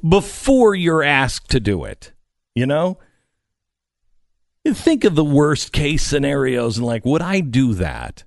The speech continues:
No. So when you get there, you already know the answer.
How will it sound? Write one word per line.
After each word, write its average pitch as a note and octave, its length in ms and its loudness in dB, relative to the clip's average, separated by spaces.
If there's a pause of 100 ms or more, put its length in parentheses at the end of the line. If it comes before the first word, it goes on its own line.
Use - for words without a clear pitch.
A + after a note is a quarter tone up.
(120)
No. B2 480 0
So G3 160 0
when A3 180 4
you G#3+ 140 2
get D#4 260 0
there, A2+ 300 0
you D3 180 2
already F3+ 380 2
know D3 240 2
the B2 200 2
answer. G2+ 480 -6